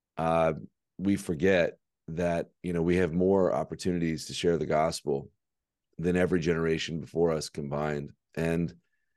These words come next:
when Jesus says to his disciples, you know, "Go to all the world," they didn't even know how big the world, um, was, you know,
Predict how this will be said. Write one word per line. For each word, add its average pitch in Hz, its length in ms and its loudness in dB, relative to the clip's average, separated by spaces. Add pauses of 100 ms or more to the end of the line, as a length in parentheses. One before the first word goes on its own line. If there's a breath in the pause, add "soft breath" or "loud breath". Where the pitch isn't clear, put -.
(280)
when 87 260 4
Jesus 90 340 2
says 85 220 4
to 87 100 0
his 78 160 -2
disciples, 82 520 0
you 80 100 -4
know, 78 60 -2
"Go 85 200 0
to 80 60 2
all 78 180 0
the 78 60 -2
world," 80 420 0
they 85 80 0
didn't 82 180 -6
even 80 180 -8
know 80 400 -2
how 85 220 -2
big 80 460 0 (680)
the 82 120 -4
world, 80 440 2 (240)
um, 76 460 -6 (1200)
was, 90 420 0 (280)
you 78 140 -4
know, 78 220 -4